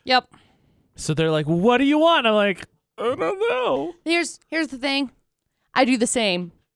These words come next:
Speaker 1: I do the exact same. Only normally what happens is nobody asks me what I want for Christmas.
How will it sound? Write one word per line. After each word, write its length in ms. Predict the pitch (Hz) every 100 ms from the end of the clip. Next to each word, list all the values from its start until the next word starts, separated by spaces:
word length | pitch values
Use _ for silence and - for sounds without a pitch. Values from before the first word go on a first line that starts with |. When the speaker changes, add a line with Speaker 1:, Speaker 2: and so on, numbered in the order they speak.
| _
Speaker 1:
I 80 | 240
do 100 | 262
the 120 | 262
exact 400 | 226 233 240 233
same. 340 | - 226 180 175 - _ _ _
Only 500 | 294 302 285 277 254 _ _
normally 500 | 294 381 349 330 294
what 160 | 269 262
happens 420 | 262 247 247 247
is 460 | 233 214 208 - - _ _ _ _ _ _ _ _ _ _ _ _ _
nobody 400 | 254 311 269 269
asks 400 | 262 269 262 -
me 120 | 247 233
what 140 | 214
I 60 | 208
want 240 | 196 190
for 80 | 202
Christmas. 720 | 202 180 180 175 - -